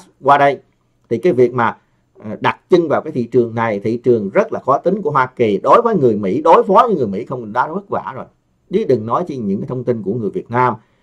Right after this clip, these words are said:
Cái người Việt Nam thì, ừm, chúng ta đã hiểu được rồi, cái ý thức hệ chính trị và, ừm, cái, ừm, cái lằn ranh rọi là, ừm, giữa, ừm, quốc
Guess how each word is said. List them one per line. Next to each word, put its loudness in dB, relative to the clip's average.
Cái 2
người 6
Việt 0
Nam 2
thì, 0
ừm, -4
chúng -6
ta 2
đã -2
hiểu -2
được -4
rồi, -6
cái 0
ý 2
thức -8
hệ -4
chính -4
trị -2
và, -2
ừm, -4
cái, 0
ừm, -2
cái 2
lằn 0
ranh 2
rọi 4
là, 4
ừm, -10
giữa, 2
ừm, -12
quốc 2